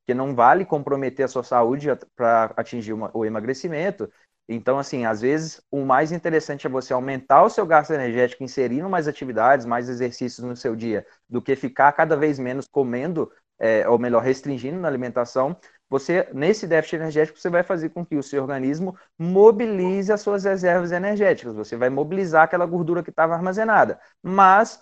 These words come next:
o seu corpo, ele não vai ser seletivo com relação às partes que ele vai tá mobilizando.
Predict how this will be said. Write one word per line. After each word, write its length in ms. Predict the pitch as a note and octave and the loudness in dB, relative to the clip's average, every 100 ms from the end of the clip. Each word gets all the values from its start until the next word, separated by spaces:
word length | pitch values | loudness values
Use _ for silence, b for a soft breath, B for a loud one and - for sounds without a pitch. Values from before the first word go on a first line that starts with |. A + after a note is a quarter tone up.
| _ | _
o 100 | D#3+ | -10
seu 360 | - F3 F#3+ - | -4 0 0 2
corpo, 380 | F3+ F#3 F#3 G#3 | 4 4 6 4
ele 140 | G3+ | 4
não 360 | G#3 G3+ G#3+ A3+ | 2 2 2 4
vai 240 | G3+ G#3+ | 6 6
ser 320 | - - F#3 | 2 0 0
seletivo 760 | G3 F#3+ G#3 - - G#3 G3+ F3+ | 0 -2 0 -2 -4 -2 -2 -2
com 100 | D#3+ | -2
relação 440 | D#3+ D#3+ D#3+ E3 | 2 2 0 -2
às 120 | E3+ | -2
partes 460 | - E3 E3 E3 E3+ | 2 4 4 0 -8
que 80 | F3 | -4
ele 100 | F3+ | 0
vai 180 | F3+ F#3 | 0 2
tá 180 | F3+ F3+ | 4 4
mobilizando. 680 | F#3 F#3 A3+ B3 A#3 C3 | 0 -2 -4 0 0 0